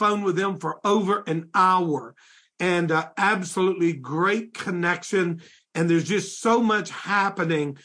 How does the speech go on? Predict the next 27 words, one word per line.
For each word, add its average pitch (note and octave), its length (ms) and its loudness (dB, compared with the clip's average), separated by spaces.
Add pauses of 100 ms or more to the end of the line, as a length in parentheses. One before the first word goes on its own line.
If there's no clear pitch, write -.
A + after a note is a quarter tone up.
(240)
that F3+ 180 0
I E3+ 120 4
really, F#3+ 400 2
really F#3+ 280 2
wanna F3+ 260 0
encourage F#3+ 680 0
you F3+ 120 -2
guys D3+ 560 0 (340)
to F3+ 340 0
not F#3+ 520 2
be F#3+ 400 -2
passive. F#3+ 880 0 (600)
Don't A3+ 380 2
sit - 520 -4
on G#3 240 4
the F3+ 80 2
bench, E3+ 600 -2 (340)
but E3+ 360 0
get A#3+ 360 0
active, F#3+ 540 0
and E3+ 160 0
let's G3+ 260 -2
see A3 160 0
what's F#3 220 -2
gonna F#3+ 180 0
be E3+ 140 0
happening, E3 720 -2